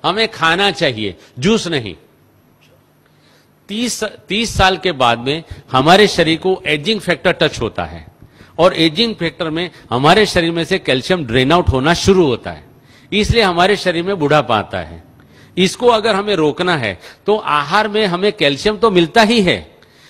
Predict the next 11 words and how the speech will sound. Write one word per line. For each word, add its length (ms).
लेकिन 440
क्योंकि 380
हमारा 400
शरीर 420
कैल्शियम 440
को 160
होल्ड 320
नहीं 260
कर 200
पाता 320
है 220